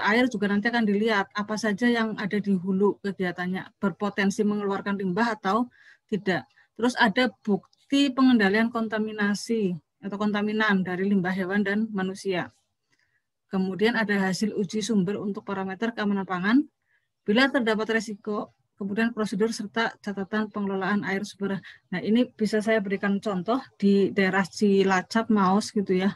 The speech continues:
Ada banyak sekali budidaya ikan gurami. Nah, dulu, dulu sebelum kemudian bermasalah begitu ya, itu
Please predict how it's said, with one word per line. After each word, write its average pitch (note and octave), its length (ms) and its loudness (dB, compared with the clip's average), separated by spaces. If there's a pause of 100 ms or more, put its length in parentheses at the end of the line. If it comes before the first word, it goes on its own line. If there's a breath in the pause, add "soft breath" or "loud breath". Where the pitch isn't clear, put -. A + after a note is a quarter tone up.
(140)
Ada G3+ 260 2
banyak G#3+ 440 4
sekali A3+ 560 2 (440 soft breath)
budidaya G3 520 6
ikan A3 240 2
gurami. F#3 560 4 (640)
Nah, G3 180 4 (600)
dulu, A#3 320 6 (640)
dulu E3+ 380 -2 (160 loud breath)
sebelum F#3+ 480 0
kemudian G3 640 4 (160)
bermasalah F3+ 560 0
begitu E3+ 400 -2
ya, F#3+ 80 4 (640 soft breath)
itu A3 400 4